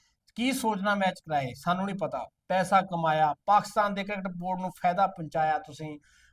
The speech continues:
ਹੁਣ ਤੁਸੀਂ ਬਿਹਾਰ ਇਲੈਕਸ਼ਨ ਦੇ ਵਿੱਚ ਫਾਇਦਾ ਲੈਣ ਦੇ ਲਈ, ਆਪਣੀ ਗਲਤੀ ਛੁਪਾਉਣ ਦੇ ਲਈ, ਕਿਉਂਕਿ ਲੋਕ ਖੜੇ ਹੋ ਗਏ, ਲੋਕਾਂ ਨੇ ਵਿਰੋਧ ਕਰਤਾ ਕਿ ਪਾਕਿਸਤਾਨ ਨਾਲ ਮੈਚ ਕਿਉਂ ਹੋ ਰਿਹਾ, ਉਹ ਚਮੜੀ ਬਚਾਉਣ ਦੇ ਲਈ ਤੁਸੀਂ ਹੁਣ ਆਪਦੇ ਖਿਡਾਰੀਆਂ ਤੋਂ ਇਹੋ ਜਿਹੇ ਬਿਆਨ ਦੇ ਰਹੇ ਹੋ, ਦਵਾ ਰਹੇ ਹੋ।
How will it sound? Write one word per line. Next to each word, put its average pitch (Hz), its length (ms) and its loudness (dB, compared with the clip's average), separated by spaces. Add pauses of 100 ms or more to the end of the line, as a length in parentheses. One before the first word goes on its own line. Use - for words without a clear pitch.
(120)
ਹੁਣ 254 280 2
ਤੁਸੀਂ 233 340 -4
ਬਿਹਾਰ 185 480 4
ਇਲੈਕਸ਼ਨ 196 400 -4
ਦੇ 190 120 -4
ਵਿੱਚ 151 320 -6
ਫਾਇਦਾ 139 440 2
ਲੈਣ 233 260 4
ਦੇ 240 120 -2
ਲਈ, 254 200 -2 (340)
ਆਪਣੀ 180 380 -4
ਗਲਤੀ 170 440 -2
ਛੁਪਾਉਣ 170 520 -4
ਦੇ 233 100 0
ਲਈ, 240 180 0
ਕਿਉਂਕਿ 185 400 -6
ਲੋਕ 160 280 -10 (100)
ਖੜੇ 226 240 -2
ਹੋ 208 240 -4
ਗਏ, 226 260 -6
ਲੋਕਾਂ 175 360 -8
ਨੇ 165 120 -4
ਵਿਰੋਧ 151 360 -4
ਕਰਤਾ 208 480 0
ਕਿ 202 100 -14
ਪਾਕਿਸਤਾਨ 190 380 -6
ਨਾਲ 202 80 -4
ਮੈਚ 202 260 -2
ਕਿਉਂ 226 140 -6
ਹੋ 214 160 -6
ਰਿਹਾ, 233 180 2 (440)
ਉਹ 208 100 -4
ਚਮੜੀ 220 400 -2
ਬਚਾਉਣ 233 380 -4
ਦੇ 226 100 -4
ਲਈ 226 160 -6 (100)
ਤੁਸੀਂ 226 240 -10
ਹੁਣ 214 180 -2 (100)
ਆਪਦੇ 196 360 0
ਖਿਡਾਰੀਆਂ 185 520 2
ਤੋਂ 247 160 2
ਇਹੋ 220 100 2
ਜਿਹੇ 240 180 -2
ਬਿਆਨ 220 260 4
ਦੇ 220 140 -4
ਰਹੇ 226 120 -4
ਹੋ, 240 120 -6 (320)
ਦਵਾ 202 200 6
ਰਹੇ 226 140 0
ਹੋ। 240 120 -10